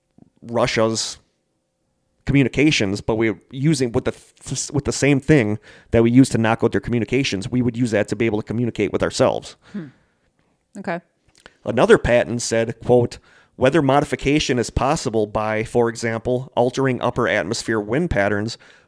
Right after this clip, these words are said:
Speaker 1: by constructing one or more plumes of atmos-, one or more plumes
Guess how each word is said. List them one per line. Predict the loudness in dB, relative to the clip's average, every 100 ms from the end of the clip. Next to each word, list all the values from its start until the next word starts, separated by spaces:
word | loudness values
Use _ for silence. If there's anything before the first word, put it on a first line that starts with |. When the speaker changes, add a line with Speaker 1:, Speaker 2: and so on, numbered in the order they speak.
| -4
Speaker 1:
by | -4
constructing | -2 -6 0 -2 0 -2 0
one | 0
or | 2
more | 2 0
plumes | 0 2 2 2 -4
of | -6
atmos-, | -4 -4 -6 -10 -12 _ _ _ _ _ _ _ _ _
one | -6 0 2
or | 4
more | 4 2
plumes | 2 4 4 2